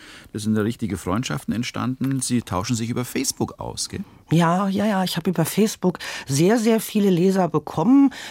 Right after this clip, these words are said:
Speaker 2: Klar, ich war ja schon jahrelang in dieser Kreuzfahrtbranche irgendwie drin, auch in Foren. Und dann haben natürlich Leser, die mein Buch gelesen haben, die kennen natürlich auch wieder Kreuzfahrer, ne?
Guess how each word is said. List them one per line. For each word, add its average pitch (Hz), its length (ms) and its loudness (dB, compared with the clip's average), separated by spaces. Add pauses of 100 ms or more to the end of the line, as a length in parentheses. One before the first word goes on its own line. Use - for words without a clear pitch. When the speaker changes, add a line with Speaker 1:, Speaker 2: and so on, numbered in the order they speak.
Speaker 2:
Klar, 247 440 0
ich - 240 -8
war 165 140 0
ja 185 120 0
schon 175 180 0
jahrelang 170 460 2
in 220 80 -2
dieser 175 200 -4
Kreuzfahrtbranche 175 1160 -2
irgendwie 165 260 -2
drin, 254 500 6
auch - 180 0
in 160 120 -2
Foren. 233 640 2 (420)
Und 180 440 4
dann 156 160 0
haben 165 100 2
natürlich 208 480 2
Leser, 220 420 4
die 202 80 0
mein 180 200 2
Buch 240 180 -2
gelesen 220 460 4
haben, 202 160 4
die 185 60 2
kennen 202 180 0
natürlich - 240 -2
auch - 180 0
wieder 160 140 0
Kreuzfahrer, 135 720 0
ne? 196 200 2